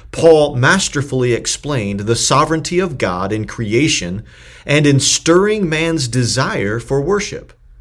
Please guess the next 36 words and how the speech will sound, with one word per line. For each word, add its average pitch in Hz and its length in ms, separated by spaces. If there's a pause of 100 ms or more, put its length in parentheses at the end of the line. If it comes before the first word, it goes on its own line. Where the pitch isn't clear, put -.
(260)
Paul 151 320
clearly 214 420
acknowledged 123 680
that 127 240
the 120 80
people 208 340
of 214 80
the 226 80
city 110 480 (300)
had 131 320
ignorantly 170 580
worshipped 139 580
idols, 113 640 (340)
but 143 200
the 135 100
time 170 420
had 113 200
now 131 180
come 120 400
for 110 140
them 117 220
to 117 120
abandon 147 540
their 208 200
idols 104 520 (240)
and 123 160
to 127 80
worship 104 420
Christ. - 600 (460)
Paul 147 280
admonished 120 720
that 127 320 (280)
while 131 360
God 170 320
had 123 420
winked 190 400